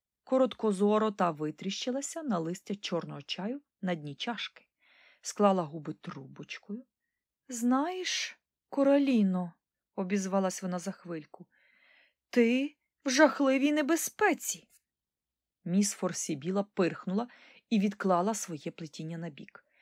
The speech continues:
«Не треба дурощів, Квітню, перестань страхати дівчинку, очі тебе підводять. А передай но мені ту чашку, дитино».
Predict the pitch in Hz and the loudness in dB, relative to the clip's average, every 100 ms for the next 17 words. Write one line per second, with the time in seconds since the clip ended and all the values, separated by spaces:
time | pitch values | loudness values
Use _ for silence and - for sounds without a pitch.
0 | _ _ _ _ - 214 208 208 202 214 | _ _ _ _ 0 2 2 4 4 4
1 | 269 392 427 254 - - 190 - 277 208 | 4 6 6 6 4 2 0 0 -4 -2
2 | 170 165 180 - 202 220 - 190 196 202 | -4 -4 -4 -2 0 0 2 2 4 2
3 | 262 247 175 160 202 202 339 - 208 165 | -2 2 0 2 -2 0 -2 0 -2 -2
4 | 160 143 _ _ _ - 202 208 233 247 | -6 -12 _ _ _ 2 6 6 4 -4
5 | 247 254 330 381 370 208 156 - - _ | -4 -2 -4 0 4 4 4 -10 -14 _
6 | _ _ _ _ - 330 349 370 403 403 | _ _ _ _ 4 6 6 6 6 4
7 | 226 202 214 202 196 208 - 208 - 240 | 6 6 8 6 4 2 2 2 0 -2
8 | 214 208 233 226 240 | -2 0 0 0 -2